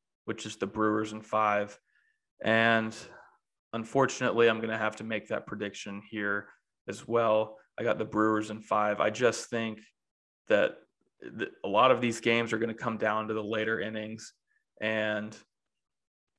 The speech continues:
in extra innings, the Braves have not been very good this year. They haven't gotten a lot of, um, better, uh, they haven't gotten great results. And they're, I think they're a hotter team coming into the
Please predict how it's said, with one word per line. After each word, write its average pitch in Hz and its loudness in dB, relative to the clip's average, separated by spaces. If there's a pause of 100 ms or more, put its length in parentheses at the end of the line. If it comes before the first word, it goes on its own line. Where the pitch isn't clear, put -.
(840)
in 120 2
extra 113 2
innings, 113 -2
the 117 -4
Braves 110 0
have 107 -12
not 110 -4
been 107 -2
very 107 -2
good 110 -4
this 110 -4
year. 110 -2 (340)
They - -4
haven't 110 2
gotten 107 4
a 113 -4
lot 107 -4
of, 104 -4 (300)
um, 87 -6 (2000)
better, 110 2
uh, 62 -2 (520)
they 107 2
haven't 120 2
gotten 107 2
great 101 -6
results. - -12 (460)
And 107 -6 (520)
they're, 110 8
I 113 4
think 117 -2
they're 107 6
a 110 0
hotter 110 2
team 113 -8
coming 135 -4
into 135 -6
the 131 0